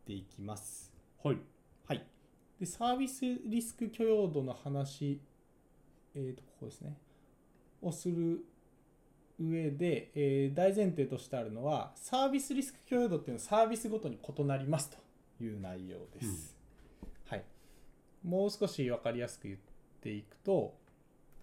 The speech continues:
Speaker 1: えーと、例えばもう例に出てるんで、三点三点一点一か、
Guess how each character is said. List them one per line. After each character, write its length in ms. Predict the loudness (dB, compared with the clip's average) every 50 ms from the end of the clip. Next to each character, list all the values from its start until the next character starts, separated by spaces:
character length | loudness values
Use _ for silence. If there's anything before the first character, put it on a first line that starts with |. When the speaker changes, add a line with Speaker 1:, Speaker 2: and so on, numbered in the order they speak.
| -20 -20 -20 -20 -20 -6 0
Speaker 1:
え 480 | 4 4 4 4 2 0 -2 -2 -4 -6 -8
ー 40 |
と、 200 | -6 -6 -6 -8 -10 -14 _ _ _ -10 -8 -4 -2
例 140 | 0 0 2
え 20 |
ば 220 | 2 0 -2 -4 -6 -6 -4
も 300 | -2 0 0 0 -2 -4 -4
う 60 | -2
例 180 | 0 2 2 4
に 220 | 2 2 0 0 0
出 120 | -2 0
て 140 | 0 0 0 0
る 120 | -2 -4
ん 100 | -6 -6
で、 80 | -6 -6
三 220 | -4 -2 -2 -2
点 120 | 0 0 0
三 200 | 0 0 -2 -2
点 180 | -2 -4 -6
一 280 | -6 -8 -8 -10 -10 -10
点 340 | -10 -8 -6 -6 -4 -4 -4
一 240 | -6 -8 -10 -14 -14
か、 100 | -16